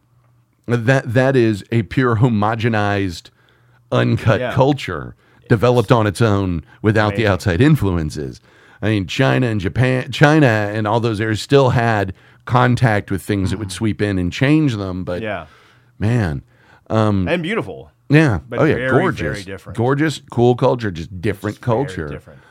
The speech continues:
Speaker 2: And fascinating.
Speaker 1: Yeah.
Speaker 2: I think that's why the West gets pretty fascinated by it, because it's just so
Speaker 1: Yeah.
Speaker 2: fucking different.
Speaker 1: Uh-huh. Uh-huh.
Speaker 2: Why do you think like that? You know,
Speaker 1: Yeah.
Speaker 2: and they're looking at you like, "Why the hell do you think like that?"
Speaker 1: Yeah, your, your ideas are bizarre to us. <laughs> Yeah.
Speaker 2: Simple ape.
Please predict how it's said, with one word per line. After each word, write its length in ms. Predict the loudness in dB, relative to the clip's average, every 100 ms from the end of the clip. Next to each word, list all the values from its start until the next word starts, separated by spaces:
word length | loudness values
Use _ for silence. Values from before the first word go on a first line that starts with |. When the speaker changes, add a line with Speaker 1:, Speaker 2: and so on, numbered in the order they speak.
| -12
Speaker 2:
And 120 | -8
fascinating. 560 | -4 -4 -6 -16 -18 -10 2
Speaker 1:
Yeah. 160 | 2
Speaker 2:
I 40 | 2
think 120 | -2
that's 160 | -6 -4
why 200 | -4 -4
the 100 | -6
West 320 | -10 -10 -14
gets 320 | -18 -18 -20 -20 -20 _ _ _ _ _ _ -12
pretty 160 | -10
fascinated 520 | -6 -8 -8 -12 -14 -10
by 160 | -12
it, 40 | -12
because 180 | -18
it's 140 | -20 -20
just 180 | -18 -16
so 160 | -18 -20 _ -2
Speaker 1:
Yeah. 360 | 0 0 -4
Speaker 2:
fucking 240 | -8 -16 -8
different. 400 | -8 -8 -16 _ 2
Speaker 1:
Uh-huh. 340 | 4 4 2 -4 _ -4
Uh-huh. 360 | 0 0 0 -6
Speaker 2:
Why 180 | -10 -8
do 80 | -2
you 120 | -2
think 320 | -2 -8 -8
like 180 | -10 -10
that? 340 | -10 -10 -12 -14
You 140 | -12 -6
know, 140 | -4
Speaker 1:
Yeah. 80 | -2
Speaker 2:
and 80 | -2
they're 120 | -2
looking 240 | -6 -8
at 120 | -12
you 180 | -14 -14
like, 200 | -14 -14
"Why 200 | -16 -14
the 60 | -8
hell 200 | -6 -6
do 80 | -10
you 60 |
think 160 | -14 -12
like 160 | -12
that?" 260 | -8 -4 -2
Speaker 1:
Yeah, 220 | -2 -4
your, 260 | -8 -6 -6
your 220 | -6 -4
ideas 340 | -4 -4 -10 -12
are 60 |
bizarre 380 | -12 -6 -6 -4
to 120 | -2
us. 400 | 0 0 -4 -6
<laughs> 20 | -2
Yeah. 220 | -2 -2
Speaker 2:
Simple 520 | -8 -14 -14 -12 -14 -12
ape. 280 | -12 -12